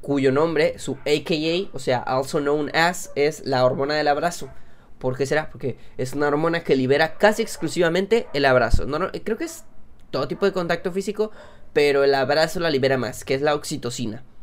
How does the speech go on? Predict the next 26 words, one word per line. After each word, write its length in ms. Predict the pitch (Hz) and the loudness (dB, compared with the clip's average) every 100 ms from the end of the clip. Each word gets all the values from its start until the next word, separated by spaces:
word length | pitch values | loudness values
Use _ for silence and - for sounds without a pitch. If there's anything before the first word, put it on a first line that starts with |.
| - - - | -12 -12 -10
Y 260 | 127 131 131 | -4 2 2
esta 180 | 135 156 | 2 0
hormona, 540 | 165 170 170 175 180 | 2 2 4 4 2
pues, 180 | 131 - | -6 -6
hace 220 | 123 143 | -4 -4
que 240 | 131 131 127 | 0 -2 -2
liberes, 600 | 123 127 127 127 127 - - - | -2 0 2 0 -2 -10 -16 -12
eh, 280 | - 110 101 | -6 -4 -2
este, 440 | - - - 113 110 | -6 -8 -8 -6 -4
hormonas 320 | 117 123 123 | -4 -2 -2
de 60 | 135 | 0
la 100 | 135 | -2
felicidad, 380 | 120 - 139 | -4 -2 -2
¿no? 140 | 131 147 | -2 -4
Que 100 | 135 | -6
te 80 | 113 | -8
sientas 420 | 127 120 139 135 - - - | -8 -4 -4 -6 -18 -20 -8
contento, 600 | 131 117 139 160 147 123 | -6 -4 2 2 2 -2
que 100 | 123 | -4
te 100 | 113 | -6
sientas 440 | 127 123 123 139 - | -2 -2 -2 -4 -4
amado. 500 | 131 135 135 117 - - - | -2 0 -2 -4 -8 -16 -8
Y 100 | 127 | -2
el 80 | 131 | -2
sentirse 480 | 127 123 139 131 165 | -2 -2 -4 -2 -2
amado 460 | 170 190 147 165 | 2 2 2 0